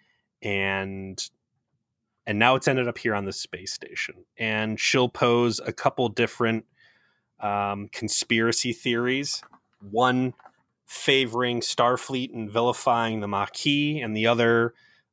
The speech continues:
um, framing Starfleet as an invasive force in league with the Cardassians, appealing to the Maquis to stop the invasion plans before they can happen. By the end of all of this,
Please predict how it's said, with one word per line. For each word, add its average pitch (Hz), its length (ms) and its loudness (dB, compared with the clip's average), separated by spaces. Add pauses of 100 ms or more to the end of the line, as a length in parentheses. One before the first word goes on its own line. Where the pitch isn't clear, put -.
um, 101 600 0
framing 117 560 0
Starfleet 117 640 2
as 113 200 2
an 107 100 0
invasive 104 540 2
force 110 400 0
in 110 140 -4
league 107 160 -4
with 104 100 -6
the 110 80 -10
Cardassians, 110 1000 0 (720)
appealing 117 560 2
to - 120 -6
the 113 80 2
Maquis 110 560 -2
to 110 120 -12
stop 113 480 2
the 113 100 -4
invasion 104 540 -2
plans 107 360 -4
before 104 340 -8
they 101 120 -4
can 101 160 -14
happen. 107 500 -8 (680)
By 143 440 2
the 160 200 2
end 147 180 4
of 113 120 2
all 135 240 4
of 104 120 -4
this, 104 460 -6